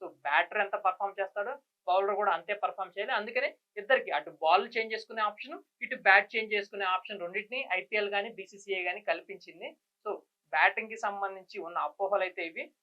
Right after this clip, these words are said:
So బీసీసీఐ నిబంధనల ప్రకారం ఇందాక మెన్షన్ చేసిన విడతలన్నీ ఫాలో అయితేనే ఖచ్చితంగా మంచి గేమ్ ఆస్వాదించే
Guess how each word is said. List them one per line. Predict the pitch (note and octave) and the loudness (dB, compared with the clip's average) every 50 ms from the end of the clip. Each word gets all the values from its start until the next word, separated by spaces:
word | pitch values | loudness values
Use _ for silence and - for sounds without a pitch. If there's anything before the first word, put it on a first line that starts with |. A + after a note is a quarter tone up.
| _ _ | _ _
So | - G3 E3 D#3+ - _ _ _ _ | -8 -8 -8 -8 -12 _ _ _ _
బీసీసీఐ | - G3+ G3+ A3 G#3 G#3+ A3+ A3 G#3+ G3+ | -10 -10 -10 -10 -14 -10 -4 -4 -2 -2
నిబంధనల | F#3 F3 F#3 F#3+ F#3+ F#3+ F#3 F3+ F3+ | 0 -2 -2 -2 -2 -2 -2 -2 0
ప్రకారం | F#3 F3 F3 F#3 F3+ F#3+ A3+ B3 - _ _ _ _ _ _ _ _ _ _ _ _ _ _ | 0 0 2 4 4 4 2 0 -4 _ _ _ _ _ _ _ _ _ _ _ _ _ _
ఇందాక | - F#3 G#3 G#3 G3 | -2 0 0 0 2
మెన్షన్ | G3+ G3 F#3+ F#3+ - F3+ _ | 0 -6 -8 -10 -14 _ _
చేసిన | F#3+ F3+ - - F3+ D#3 - - _ _ _ | -8 -8 -6 -6 -8 -8 -10 -10 _ _ _
విడతలన్నీ | _ E3 D#3+ _ G3+ G3+ F#3+ F#3+ G3 G3 | _ -20 -16 _ 0 0 0 0 -4 -4
ఫాలో | - E3+ F3 F3+ F#3+ F#3 | 0 2 2 4 4 2
అయితేనే | F#3 F3+ F3+ G#3 G3+ A3+ C4 - _ _ _ _ _ _ _ | 0 -2 -4 -8 -8 -8 -10 -14 _ _ _ _ _ _ _
ఖచ్చితంగా | G3 F#3+ - _ - G3+ G3+ A3 G#3+ | -8 -8 -8 _ -4 -4 -4 -4 -6
మంచి | F3 E3+ E3+ F3 F3 | -6 -8 -8 -8 -8
గేమ్ | D#3+ F3 F#3 F#3+ - - | -4 -4 -4 -4 -2 -2
ఆస్వాదించే | E3+ E3 E3 - F3 E3+ D#3+ D#3+ D#3+ F3 | -2 -2 0 -2 -6 -8 -8 -12 -8 -8